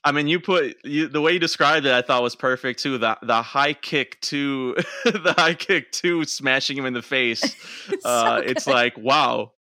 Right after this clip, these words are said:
Speaker 1: what a
Speaker 2: <laughs>
Speaker 1: power move. Like,
Speaker 2: Ah,
Speaker 1: man.
Speaker 2: the best. The absolute best.
Speaker 1: Rosario, and Rosario Dawson too. Like,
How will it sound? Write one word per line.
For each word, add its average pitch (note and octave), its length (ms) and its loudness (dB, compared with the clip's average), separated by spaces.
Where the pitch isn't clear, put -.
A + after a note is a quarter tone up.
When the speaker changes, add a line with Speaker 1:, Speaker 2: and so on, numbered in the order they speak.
Speaker 1:
what D3 160 2
a D#3 80 4
Speaker 2:
<laughs> - 40 -6
Speaker 1:
power C3+ 380 2
move. A2+ 320 -6
Like, A2+ 400 -2
Speaker 2:
Ah, F#3+ 520 -2
Speaker 1:
man. A#2 480 -2
Speaker 2:
the G3+ 120 -2
best. F3 540 -4
The D3+ 120 -4
absolute E3+ 500 -4
best. D3+ 480 -6
Speaker 1:
Rosario, B2+ 480 2
and C3+ 180 -4
Rosario D3+ 440 4
Dawson B2+ 500 2
too. B2+ 320 -2
Like, A#2 240 -2